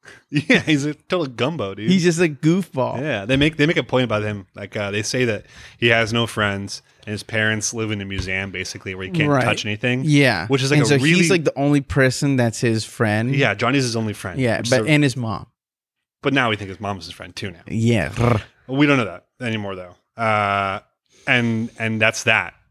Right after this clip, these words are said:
Speaker 1: And then it goes to an, like, this scene. This, this movie jumps around a lot, but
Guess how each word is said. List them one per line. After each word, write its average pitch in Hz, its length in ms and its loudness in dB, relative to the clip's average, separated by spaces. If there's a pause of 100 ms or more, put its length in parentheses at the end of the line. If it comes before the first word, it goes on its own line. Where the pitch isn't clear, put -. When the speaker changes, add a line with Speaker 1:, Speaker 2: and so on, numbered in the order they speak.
Speaker 1:
And 120 140 -2
then 113 80 2
it 113 120 0
goes 123 180 2
to - 80 0
an, 117 180 0
like, 123 220 0
this 156 120 0
scene. 107 260 -2
This, 135 200 -4
this 143 300 -10
movie 120 180 -4
jumps 101 240 -6
around 92 140 -8
a 85 40 -8
lot, 90 220 -8 (280)
but 95 220 -4